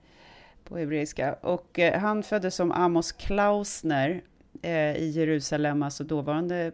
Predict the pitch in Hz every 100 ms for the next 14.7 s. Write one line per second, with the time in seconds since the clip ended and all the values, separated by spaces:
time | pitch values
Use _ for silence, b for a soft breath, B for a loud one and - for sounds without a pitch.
0 | - 165 156 - 151 135 135 147 156 160
1 | 151 156 156 156 160 156 135 143 - B
2 | B B B B B B B B B -
3 | 175 233 226 262 240 190 165 156 - 147
4 | 135 135 - 156 147 147 135 - 151 -
5 | _ - 151 - - - 147 156 135 139
6 | - _ _ - - 170 - 165 170 -
7 | 143 135 - 127 123 - 160 156 135 139
8 | - 135 - 127 147 160 151 151 156 156
9 | 147 160 151 151 - 139 135 135 139 -
10 | 131 131 104 135 - - 131 123 117 147
11 | - 165 156 147 143 147 135 123 - 135
12 | - - - 113 110 - 139 147 135 127
13 | 131 131 123 - - 131 - 139 131 131
14 | 135 - - 110 110 113